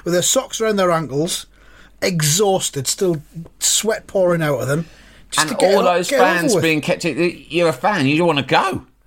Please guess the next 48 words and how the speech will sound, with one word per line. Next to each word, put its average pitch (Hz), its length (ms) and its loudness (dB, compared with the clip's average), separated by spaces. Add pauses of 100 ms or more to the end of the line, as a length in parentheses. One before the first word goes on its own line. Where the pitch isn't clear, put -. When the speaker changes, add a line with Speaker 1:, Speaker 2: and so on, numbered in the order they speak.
(160)
Speaker 2:
You - 80 -20
just 262 180 -4
wanna 135 160 2
fuck - 440 -4
off. - 380 -2 (340)
You - 100 -2
wanna 185 120 2
get 190 180 2
Speaker 1:
Yeah. 349 60 0
Speaker 2:
down 160 180 2
the 165 80 0
pub 220 280 0
or 147 80 -2
whatever 135 300 2
it 135 80 0
is 135 100 0
you 139 80 -2
do 151 200 2
after 143 240 0
the 151 80 -4
game. 135 400 -2 (680)
Sitting 180 360 0
in 175 100 2
the 170 60 4
stadium 175 460 0
for - 140 0
fucking 170 600 -4
ages. 170 640 -2 (240)
Yeah, 95 140 0
Speaker 1:
The 90 60 4
Speaker 2:
you're 110 200 4
right, 117 220 6
it's - 80 -2
Speaker 1:
first, 117 240 -2
Speaker 2:
utter 95 100 -4
bollocks, 90 420 -2
Speaker 1:
the, 82 60 -6
Speaker 2:
mate. 73 200 -4 (420)
Speaker 1:
the, 202 260 -2
the 190 160 0
recent 240 600 0
Sunderland 196 640 0
League 196 280 0
One 180 240 -2
playoff 165 440 -4
triumph 143 480 0
at - 60 -14
Wembley, 131 520 -2